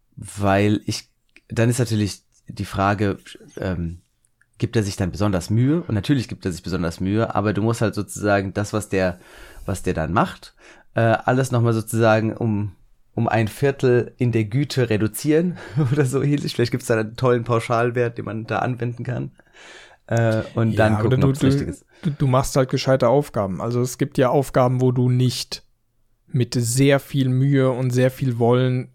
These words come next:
Speaker 2: an das Ziel kommst, sondern einfach, du, du lässt halt Dinge tun, die, ähm, wo es, wo es kein richtig oder falsch gibt oder
Speaker 1: Ja.
Speaker 2: auch wo nicht ganz klar ist, was die Anforderungen sind. Also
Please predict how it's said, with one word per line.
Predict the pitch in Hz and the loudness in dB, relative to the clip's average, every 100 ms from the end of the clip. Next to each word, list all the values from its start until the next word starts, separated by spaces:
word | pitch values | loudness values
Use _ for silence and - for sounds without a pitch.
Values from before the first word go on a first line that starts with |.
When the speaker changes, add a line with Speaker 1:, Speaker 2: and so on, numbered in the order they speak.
| - | -8
Speaker 2:
an | 123 120 | -4 -2
das | 117 | -4
Ziel | - 143 | 0 0
kommst, | 135 120 110 | 0 -2 -2
sondern | 120 113 110 - | -2 -2 -4 -4
einfach, | - 127 120 - - - - - _ - - | -6 -2 -4 -4 -12 -20 -20 -20 _ -16 -2
du, | 147 139 | 0 0
du | 170 139 135 - _ | 0 0 -2 -6 _
lässt | - 143 160 | 0 2 2
halt | 160 147 | 2 2
Dinge | 156 165 - | 4 2 2
tun, | 147 170 160 156 147 - 139 | 2 4 4 2 -2 -6 -4
die, | 135 135 131 123 370 | -2 0 2 0 -2
ähm, | 180 127 123 127 | -4 -2 -4 -6
wo | 160 135 131 | -2 2 2
es, | 127 - - _ _ _ _ _ - _ | 0 -6 -10 _ _ _ _ _ -20 _
wo | 139 | 0
es | 139 | 2
kein | - 131 | 0 2
richtig | 143 147 139 | 0 0 0
oder | 123 120 | 0 0
falsch | - 139 165 - | 2 0 0 0
gibt | 123 123 - - _ _ _ _ _ - _ | -4 -4 -8 -20 _ _ _ _ _ -20 _
oder | 143 139 | 0 2
Speaker 1:
Ja. | 131 | 2
Speaker 2:
auch | 123 | 2
wo | 147 | 2
nicht | 147 - | 2 0
ganz | 135 127 - | -2 -2 -2
klar | 156 156 139 | 4 4 4
ist, | 123 - | 0 -2
was | 127 - | -2 -2
die | 120 | -2
Anforderungen | 131 - 127 120 120 123 | -2 -2 0 0 -2 0
sind. | 131 110 | 0 0
Also | 120 123 | 0 -2